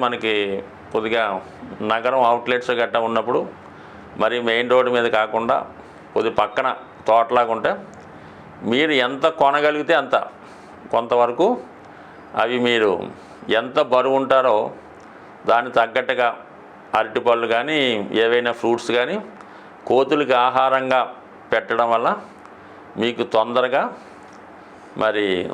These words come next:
సొంత గృహం ఏర్పడుతుంది. మరి స్త్రీలు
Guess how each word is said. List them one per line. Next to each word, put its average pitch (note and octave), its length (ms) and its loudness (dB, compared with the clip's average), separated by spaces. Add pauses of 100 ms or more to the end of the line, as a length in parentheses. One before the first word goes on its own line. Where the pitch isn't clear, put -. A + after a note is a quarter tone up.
సొంత A#2 300 0 (840)
గృహం A2+ 260 2 (120)
ఏర్పడుతుంది. G#2+ 580 -2 (800)
మరి C3 220 -2
స్త్రీలు D#3 440 0